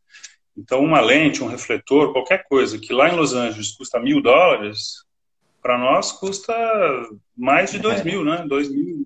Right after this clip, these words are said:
Speaker 1: duzentos, dois mil e quinhentos dólares. Então, muitas vezes a gente tem produções internacionais que chegam aqui e falam, "Nossa, mas o preço de vocês é muito alto." Eu falo, "Bom, a gente paga muito caro pra ter o equipamento aqui, né?"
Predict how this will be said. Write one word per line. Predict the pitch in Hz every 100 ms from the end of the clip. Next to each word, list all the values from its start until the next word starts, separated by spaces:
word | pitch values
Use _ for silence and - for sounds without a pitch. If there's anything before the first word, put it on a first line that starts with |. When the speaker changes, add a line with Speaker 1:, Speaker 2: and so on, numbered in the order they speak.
| 247
Speaker 1:
duzentos, | 120 120 127 165 -
dois | 131 127
mil | 156
e |
quinhentos | 156 147 160 156
dólares. | - 117 95 - _ _ _ _
Então, | 156
muitas | 185 202 160
vezes | 151 196 180
a | 165
gente | 170 -
tem | 170 151
produções | 147 - 156 143
internacionais | 143 139 131 127 127 120 143 165 -
que | 143
chegam | - 147 135
aqui | 120 - 175
e | 165
falam, | - 139
"Nossa, | 127 170 202 175 135
mas | 135
o | 135
preço | 156 170
de | -
vocês | - - 175
é | 190
muito | 196 214 202
alto." | 160 165 170 -
Eu | -
falo, | 127
"Bom, | 202 185
a | - _ _ _ _ - - _ _ -
gente | 143 139
paga | - 180 202
muito | 180 233
caro | - 175 208 151 107
pra | 107
ter | 104
o | 113
equipamento | 104 - 113 110 110 -
aqui, | 98 _ 107
né?" | 104 113